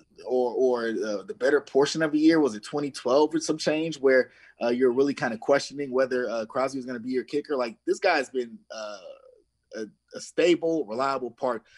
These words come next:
of your football team. This is a guy who's made all of his field goals so far this year, save the extra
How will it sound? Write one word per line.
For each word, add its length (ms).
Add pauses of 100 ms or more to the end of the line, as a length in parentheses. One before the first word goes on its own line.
(160)
of 180
your 140
football 420
team. 300
This 180
is 100
a 40
guy 320
who's 280
made 360
all 460
of 80
his 140
field 260
goals 220
so 120
far 220
this 240
year, 240
save 340
the 80
extra 260